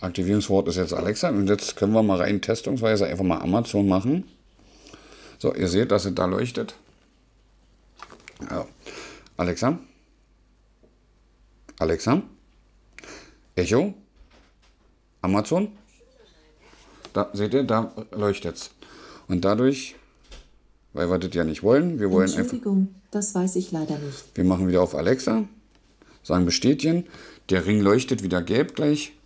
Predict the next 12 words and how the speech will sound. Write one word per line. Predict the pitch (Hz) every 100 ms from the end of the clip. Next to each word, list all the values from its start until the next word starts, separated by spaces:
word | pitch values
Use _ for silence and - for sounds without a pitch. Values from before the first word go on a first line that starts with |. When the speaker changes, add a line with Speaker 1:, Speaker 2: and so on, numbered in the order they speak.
| -
Speaker 1:
Oder | 62 62 - - _ _ _ _ _ _ _ -
so. | 95 101 101 - - -
Ich | -
mach | 90
nochmal | 92 87 78
rum, | 95
damit | 101 87 82
ihr | 80
seht, | 87 82
wie | 80
das | 78
leuchtet. | 82 107 - 110 -